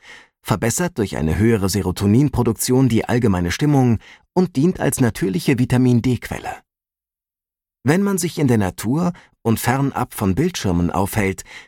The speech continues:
baut man Stress ab und wird insgesamt geistig klarer.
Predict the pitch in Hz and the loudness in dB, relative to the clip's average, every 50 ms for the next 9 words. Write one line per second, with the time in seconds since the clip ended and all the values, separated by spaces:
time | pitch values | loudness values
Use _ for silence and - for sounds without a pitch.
0 | _ _ _ - 135 113 113 - - 123 135 120 - - 175 190 151 - - - | _ _ _ -2 0 0 0 -2 -2 -2 -2 -2 -4 -4 -2 -2 -2 -4 -6 -10
1 | - - - _ _ _ _ _ _ - 127 - 123 120 - - - 196 202 - | -12 -14 -16 _ _ _ _ _ _ -6 -2 -2 -2 -2 -2 -2 0 0 0 0
2 | - - 160 123 123 117 117 117 - - - 113 113 143 135 - - - 110 - | 0 -2 0 2 2 2 2 0 -2 -4 -4 -2 -2 -2 -2 -4 -4 -6 -6 -6
3 | - - - 87 - - - - - - - - | -6 -6 -4 -4 -4 -6 -8 -8 -10 -10 -10 -12